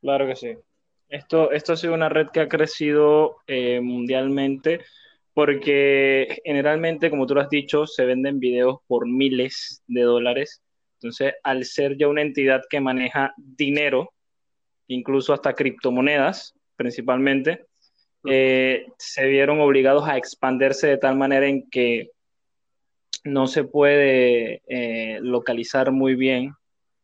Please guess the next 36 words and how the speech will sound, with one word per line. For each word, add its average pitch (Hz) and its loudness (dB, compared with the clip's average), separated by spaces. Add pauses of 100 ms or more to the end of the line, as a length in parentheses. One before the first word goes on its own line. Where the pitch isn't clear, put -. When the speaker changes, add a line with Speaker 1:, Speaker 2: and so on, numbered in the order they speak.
(280)
Speaker 1:
¿ya? 123 -2
Porque 127 -2
aunque 127 0
uno 131 0
no 135 0
lo 135 2
crea, 143 2 (320)
muchas 147 -2
potencias, 139 -2 (800)
eh, 123 0
incluso 139 0
hasta 139 0
el 127 2
gobierno 135 2
in-, 127 -2 (160)
tiene 135 -2
que 135 -2
ver 127 4
en 135 0
muchas 170 0
cosas 151 0
que 123 -10
se - -10
encuentran 123 -4
tanto 127 -6
en 123 -6
la 120 -2
deep 143 -2
como 120 -6
en 117 -8
la 113 -6
dark 113 -2
web. 107 -6 (960)
Speaker 2:
Sí, 127 -2
sí, - -2
sí. - -2